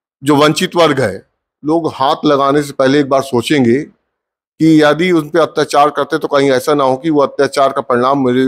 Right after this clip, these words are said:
भुगतना पड़े। जो आज की डेट में आपने देखा होगा कि जो गरीब वर्ग, वंचित वर्ग है,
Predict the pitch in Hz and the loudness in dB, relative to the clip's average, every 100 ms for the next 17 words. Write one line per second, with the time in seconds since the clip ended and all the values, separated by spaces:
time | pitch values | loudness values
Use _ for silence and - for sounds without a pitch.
0 | 135 - 120 117 110 - 123 120 123 165 | -2 -6 -10 -6 -6 -4 -4 0 2 0
1 | 175 156 104 135 135 139 117 123 113 156 | 0 0 2 0 -2 -6 -4 -4 -4 -4
2 | 190 - _ _ _ _ - 131 143 135 | -4 -6 _ _ _ _ -2 -2 -2 0
3 | 131 123 165 143 156 170 - _ - 131 | 0 0 2 2 0 -6 -12 _ -10 -4
4 | 135 127 139 143 143 151 127 131 151 - | 0 0 0 0 0 2 -2 -2 -4 -2
5 | 139 127 139 113 - | -2 0 0 0 -6